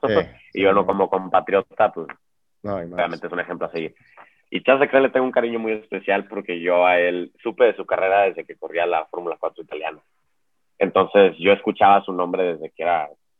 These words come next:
Speaker 2: haz de cuenta, un piloto como yo, digamos, de, al nivel en el que yo estoy compitiendo ahorita,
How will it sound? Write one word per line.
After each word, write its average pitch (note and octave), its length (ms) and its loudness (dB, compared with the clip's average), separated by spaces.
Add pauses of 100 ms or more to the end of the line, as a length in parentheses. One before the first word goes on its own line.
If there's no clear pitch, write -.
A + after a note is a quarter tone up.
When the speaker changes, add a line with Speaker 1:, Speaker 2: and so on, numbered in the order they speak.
(100)
Speaker 2:
haz D#2+ 80 -8
de D#2 60 -14
cuenta, F2 180 -6
un - 80 -10
piloto F2+ 300 -4
como E2+ 200 -2
yo, E2+ 280 0 (100)
digamos, E2+ 380 -4
de, D#2 320 0
al E2 120 -2
nivel E2+ 200 0
en F2 80 0
el D#2+ 80 -4
que E2 80 -8
yo E2 40 -8
estoy - 120 -20
compitiendo E2 420 -4
ahorita, F2 420 2